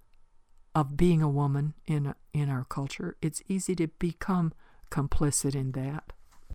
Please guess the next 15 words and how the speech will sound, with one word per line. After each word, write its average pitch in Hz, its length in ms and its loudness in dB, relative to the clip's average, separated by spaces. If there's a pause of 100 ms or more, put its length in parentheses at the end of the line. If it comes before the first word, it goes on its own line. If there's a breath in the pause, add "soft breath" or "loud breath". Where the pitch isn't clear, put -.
(840)
As 151 180 6
Blakey 156 420 4
says 147 360 2
in 139 160 2
another 143 420 0 (220)
part 147 260 4
of 139 140 -2
her 139 160 0
book, 143 400 0 (1200 soft breath)
quote, 147 400 4 (120)
"Women 196 520 8 (380)
might 190 340 10
have 190 220 2
been 208 220 6
complicit. - 760 -2